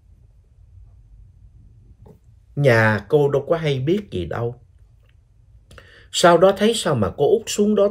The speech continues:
tắm giặt gì mà lâu quá không có lên, cho người chạy xuống tìm. Thì thấy cái thao đồ cô rớt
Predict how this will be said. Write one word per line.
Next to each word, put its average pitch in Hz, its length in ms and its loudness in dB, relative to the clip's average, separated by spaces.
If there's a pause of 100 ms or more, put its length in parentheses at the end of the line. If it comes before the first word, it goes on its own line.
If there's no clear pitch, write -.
tắm 214 180 -4
giặt 165 240 -2
gì - 100 -4
mà 87 120 -6
lâu 139 260 0
quá 160 240 -4
không 160 140 -6
có 170 80 -2
lên, 156 340 -4 (500)
cho 202 280 6
người 107 280 0
chạy 85 160 -4
xuống 180 320 -6
tìm. 95 280 -4 (540)
Thì 117 240 2
thấy 165 140 -2
cái 214 200 -4
thao 175 320 2
đồ 92 380 2
cô 135 280 2
rớt 208 180 4